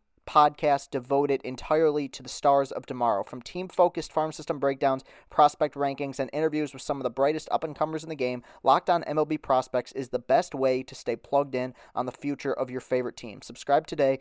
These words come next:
wherever you get your podcasts. And we're back for the final segment. A few more observations that I've, I've noticed in watching the games the Tigers have played in spring training over the last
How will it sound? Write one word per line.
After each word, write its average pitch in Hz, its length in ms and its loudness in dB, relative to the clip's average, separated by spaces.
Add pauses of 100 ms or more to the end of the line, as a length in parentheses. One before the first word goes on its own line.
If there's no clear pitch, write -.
(140)
wherever 143 480 4 (160)
you 139 140 -2
get 139 160 4
your 123 120 -4
podcasts. - 600 -2 (460)
And 208 80 6
we're 226 60 10
back 202 220 10
for 185 80 2
the 160 40 -2
final 160 300 4
segment. 147 440 4
A - 20 -2
few 214 200 -4
more 180 220 10
observations 135 920 4 (160)
that 131 300 6
I've, 123 260 4
I've 123 200 2
noticed 127 420 0
in 120 140 -8
watching 123 340 4
the 120 60 -10
games 120 340 -4
the 117 140 -10
Tigers 123 320 0
have 120 100 -10
played 131 260 0 (240)
in - 60 -14
spring 143 320 0
training 139 340 0
over 131 140 2
the 131 100 2
last 127 380 2